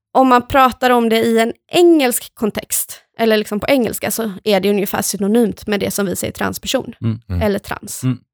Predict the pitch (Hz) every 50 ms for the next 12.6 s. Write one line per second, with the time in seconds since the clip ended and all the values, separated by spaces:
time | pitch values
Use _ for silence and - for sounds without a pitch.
0 | _ _ _ _ _ _ _ _ _ _ _ _ _ _ _ _ _ _ - -
1 | - - _ _ _ _ _ _ _ - 110 117 143 190 208 113 - _ _ -
2 | 127 131 139 143 143 139 139 135 - 165 - - - 165 156 143 - - 127 -
3 | - 139 147 135 - - - _ _ _ _ - - - _ - _ _ _ _
4 | _ _ - - 294 285 285 262 277 277 - - - 285 285 311 349 359 339 -
5 | - - - - - 302 - - 302 269 247 208 196 175 175 185 196 190 - -
6 | - 101 120 202 208 196 190 190 190 - 196 196 185 180 202 196 226 311 427 466
7 | - - - - 320 294 277 269 - 254 233 - 214 - - - - 233 233 233
8 | 247 233 208 208 - 196 202 196 185 165 208 262 311 339 349 349 - 262 262 294
9 | 294 269 285 277 294 359 392 - - - - 285 269 254 240 - 247 247 220 -
10 | 226 214 208 - - 220 214 208 - - 190 185 - 220 208 247 294 339 359 359
11 | 370 247 220 - - - 220 214 - 220 214 214 202 196 202 - 196 196 - 220
12 | 214 196 - - - 226 - 208 233 294 359